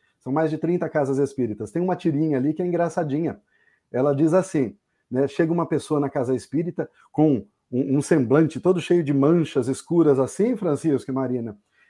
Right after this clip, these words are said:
Aí o espírito tá do lado e tem o trabalhador, o médium, né? Pra rece-, pra aplicar o passe. Aí aplica o passe, depois mostra ele saindo,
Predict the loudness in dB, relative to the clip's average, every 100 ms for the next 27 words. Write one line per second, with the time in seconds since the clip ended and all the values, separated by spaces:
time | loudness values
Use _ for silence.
0 | _ 0 2 4 0 -4 _ -2 0 0
1 | 0 0 0 0 0 2 4 4 2 -2
2 | -2 -4 -4 -6 -4 -2 2 2 2 0
3 | 0 0 -2 -4 -6 -8 _ _ _ _
4 | _ 0 2 4 2 -2 0 0 2 2
5 | 4 2 2 0 -2 -2 -2 -2 -2 -2
6 | -2 2 2 2 -2 -2 0 0 0 0
7 | 0 0 0 0 0 -4 -4 -2 0 0
8 | -2 -4 -4 -6